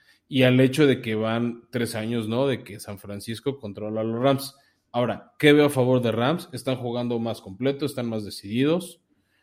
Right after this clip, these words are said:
Todas sus inversiones de pretemporada como de final de temporada están respondiendo de manera espectacular. Hablábamos de Von Miller, O B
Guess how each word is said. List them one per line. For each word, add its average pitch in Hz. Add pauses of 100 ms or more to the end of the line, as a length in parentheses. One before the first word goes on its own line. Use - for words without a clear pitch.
(240)
Todas 147
sus 131
inversiones 123
de 110
pretemporada 110
como 110
de 98
final 117
de 120
temporada 110
están 117
respondiendo 113
de 104
manera 110 (480)
espectacular. 113
Hablábamos 117
de 104
Von 98
Miller, 139
O 120
B 110